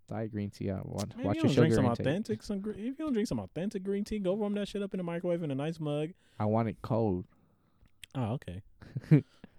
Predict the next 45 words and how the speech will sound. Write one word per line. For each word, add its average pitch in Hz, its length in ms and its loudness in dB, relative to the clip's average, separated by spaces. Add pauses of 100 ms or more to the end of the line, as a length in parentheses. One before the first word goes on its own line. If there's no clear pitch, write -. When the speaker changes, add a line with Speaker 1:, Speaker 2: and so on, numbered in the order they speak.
(120)
Speaker 2:
You 123 220 -6
don't 113 80 -2
want 113 100 -2
nothing 113 200 -2
warm 117 200 0
before 123 180 -4
you 117 60 -2
go 117 80 0
to 113 60 0
bed? 131 260 2 (580)
Speaker 1:
Not 87 240 -6
really. 90 300 -4
I 90 80 -8
smoke. 87 300 -6 (1200)
Speaker 2:
I 98 60 -8
ain't 143 80 -2
mad 131 160 4
at 113 100 -2
that. 135 800 12 (200)
Speaker 1:
<laughs> - 220 4 (260)
Speaker 2:
<laughs> - 40 2
I 170 120 8
ain't 170 140 6
mad 135 140 2
at 135 100 -2
that. 151 340 -2
Go 156 220 8
ahead, 123 200 8
man. 139 280 4 (520)
Nah, 170 420 6
I 180 80 2
mean, 175 260 4
um, 151 400 2 (1400)
if, 104 120 -10 (200)
nah, 123 280 2
we, 127 140 4
nah, 123 320 6
hold 135 160 8
on. 107 260 4
You 120 100 2
know 135 120 10
what 127 100 6
Quavo 147 260 8
gotta 139 160 10
do? 147 240 8